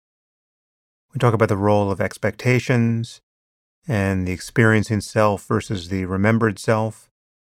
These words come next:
We talk about framing effects and the importance of social connections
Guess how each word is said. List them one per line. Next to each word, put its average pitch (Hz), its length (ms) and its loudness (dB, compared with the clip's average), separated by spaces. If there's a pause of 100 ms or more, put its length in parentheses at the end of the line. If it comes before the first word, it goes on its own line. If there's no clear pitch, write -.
(220)
We 117 80 -6
talk 101 160 -2
about 92 300 -6 (120)
framing 123 520 4
effects - 800 -4 (100)
and 98 240 -2
the 95 60 -2
importance 110 560 0
of 95 200 -6
social 110 340 -2
connections 110 760 -2